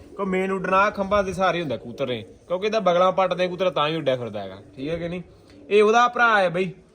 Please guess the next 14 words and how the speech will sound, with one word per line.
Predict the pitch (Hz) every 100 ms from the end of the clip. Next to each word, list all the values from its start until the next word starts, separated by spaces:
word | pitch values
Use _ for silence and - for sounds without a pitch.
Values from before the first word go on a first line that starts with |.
| _ _
ਜਿਹੜੀ | 156 185 202
ਗਈ | 185
ਸੀਗੀ | 175 185 202
ਆਪਣੀ | 180 175 165 147 113 101 - - - - - - -
ਕੋਟਲੀ | 196 190 175 170
ਬਗਲ | 165 170
ਝਾਲਰ | 170 190 185
ਟੋਰੀ | 147 156 143 143
ਵਾਲੀ। | 131
ਵੈਸੇ | 135 170 170
ਤਾਂ |
ਇਹ | 208
ਰੋਕਿਆ | 185 175 160 147
ਸੀਗਾ, | 151 170